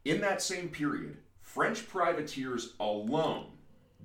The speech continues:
disregarding all their other allies in the War of Spanish Succession, captured just a hair shy of seven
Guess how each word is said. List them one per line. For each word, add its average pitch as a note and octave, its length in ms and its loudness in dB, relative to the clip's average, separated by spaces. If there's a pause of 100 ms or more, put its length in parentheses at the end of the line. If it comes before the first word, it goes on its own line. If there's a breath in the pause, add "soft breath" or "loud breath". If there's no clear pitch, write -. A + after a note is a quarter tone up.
disregarding B2+ 760 0
all E3 280 4
their F3 160 -2
other D3 220 0
allies - 420 0
in F2+ 60 -8
the F#2 80 -8
War G2+ 160 -4
of - 40 -6
Spanish F#2+ 300 -8
Succession, E2 540 -6 (360 loud breath)
captured A2+ 540 -2 (160)
just B2 380 -4
a G#2 80 -4
hair D3 320 -4
shy B2 440 -2
of C#3 200 -6
seven - 800 -2